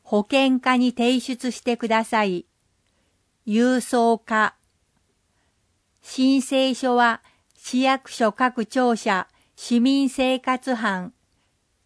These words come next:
芦部庁舎は保健課、および市ホームページで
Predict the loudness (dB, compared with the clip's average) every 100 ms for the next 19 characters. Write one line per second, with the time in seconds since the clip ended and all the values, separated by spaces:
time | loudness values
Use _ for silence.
0 | -8 -6 -4 -2 0 -2 0 0 0 0
1 | 0 0 -2 -2 -2 -2 -2 -2 -2 -2
2 | -2 _ _ _ _ _ _ _ 0 2
3 | 2 2 0 -4 -8 -6 -6 -6 -2 2
4 | 4 4 2 0 0 2 0 -2 -2 -4
5 | -4